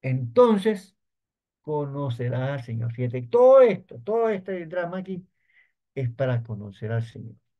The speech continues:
Es para que veamos el Dios que tenemos.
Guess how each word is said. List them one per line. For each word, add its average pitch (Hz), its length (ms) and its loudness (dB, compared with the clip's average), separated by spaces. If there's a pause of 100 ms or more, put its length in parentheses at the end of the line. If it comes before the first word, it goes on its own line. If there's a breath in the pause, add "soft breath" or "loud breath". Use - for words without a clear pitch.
(1040)
Es 117 80 -12
para 120 240 -4
que 113 120 -10
veamos 120 460 -4 (640)
el 110 220 -4
Dios 110 220 -6
que 117 140 -6
tenemos. 101 400 -12